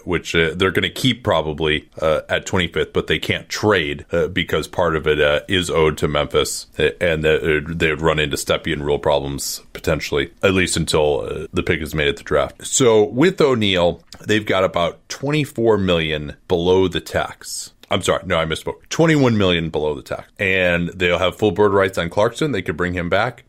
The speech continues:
They also would have the biannual. They would have, uh, the mid-level, which will start at about nine point eight million projected this offseason. A-, and you can give out a contract of up to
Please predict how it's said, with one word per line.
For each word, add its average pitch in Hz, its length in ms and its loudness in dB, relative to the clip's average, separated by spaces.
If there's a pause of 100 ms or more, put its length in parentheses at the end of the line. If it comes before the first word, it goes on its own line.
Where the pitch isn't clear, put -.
They 85 140 0
also 87 260 0
would 85 100 -2
have 87 280 0
the 87 80 -6
biannual. 104 840 0
They 80 140 -2
would 78 100 -2
have, 82 420 0
uh, 80 200 0 (160)
the 87 80 -6
mid-level, 104 520 2
which 92 200 0
will 85 80 -2
start 90 260 2
at 90 60 4
about 87 280 0
nine 90 280 -2
point 87 340 -4 (100)
eight 101 240 -4
million 87 640 0
projected 85 800 -2
this 101 260 -2
offseason. 80 840 -2
A-, 78 200 -8
and 80 360 -2 (120)
you 92 140 -4
can 85 160 -4
give 101 240 0
out 92 180 2
a 80 60 0
contract 85 840 -2
of 78 520 0 (140)
up - 220 -4
to 80 520 -4